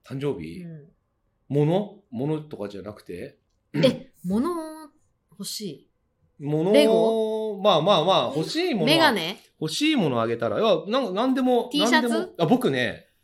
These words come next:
Speaker 2: 白T？
Speaker 1: そう。<laughs>
Speaker 2: 冬に。
Speaker 1: 何でも嬉しいですよ。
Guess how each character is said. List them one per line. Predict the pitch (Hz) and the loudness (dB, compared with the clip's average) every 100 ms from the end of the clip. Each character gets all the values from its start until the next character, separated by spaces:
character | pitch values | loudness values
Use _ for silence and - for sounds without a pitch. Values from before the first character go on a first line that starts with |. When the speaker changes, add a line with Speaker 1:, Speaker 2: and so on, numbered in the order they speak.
| _ _ _ | _ _ _
Speaker 2:
白 | - 262 320 277 | -10 -2 2 4
T？ | 359 403 - - _ _ - - - | 4 2 -2 -12 _ _ -14 -8 0
Speaker 1:
そ | - | 4
う。 | |
<laughs> | 202 - 165 - 165 160 | 4 4 2 0 -6 -4
Speaker 2:
冬 | - 254 277 | 2 4 4
に。 | 262 202 160 - _ _ - - - - - - _ - | 2 -2 -6 -12 _ _ -20 -20 -20 -20 -20 -20 _ 0
Speaker 1:
何 | 220 302 | 4 4
で | 294 | 4
も | 269 | 4
嬉 | 247 240 | 2 2
し | 226 | 0
い | |
で | 120 | -4
す | - | -6
よ。 | - | -14